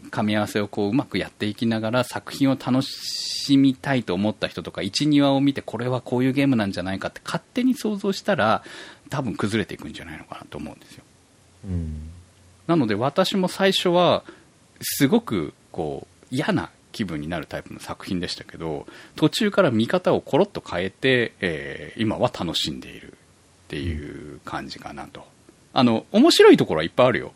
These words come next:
Speaker 1: さっき言ったみたいにさ、この人の感じ、人の汚さみたいな部分とか、ちゃんと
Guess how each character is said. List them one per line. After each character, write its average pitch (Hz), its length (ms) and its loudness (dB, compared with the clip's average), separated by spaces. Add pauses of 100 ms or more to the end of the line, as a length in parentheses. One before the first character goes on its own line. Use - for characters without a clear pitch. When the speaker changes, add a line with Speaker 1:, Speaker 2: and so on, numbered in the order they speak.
Speaker 1:
さ - 200 -10
っ - 60 -8
き - 120 -14
言 73 60 -10
っ - 20 -20
た - 120 -12
み 76 120 -10
た - 80 -8
い - 100 -12
に - 60 -20
さ、 - 120 -12
こ - 140 -10
の 76 140 -10 (180)
人 - 260 6
の 175 320 8
感 143 280 2
じ、 127 180 -2 (680)
人 - 180 2
の 151 180 8
汚 143 300 2
さ 104 140 -2
み 80 100 -14
た 80 80 -6
い 73 40 -8
な 73 60 -10
部 85 140 -10
分 76 200 -10
と 78 80 -10
か、 80 140 -10 (260)
ち - 80 -6
ゃ 107 60 0
ん 92 60 -4
と 92 200 -2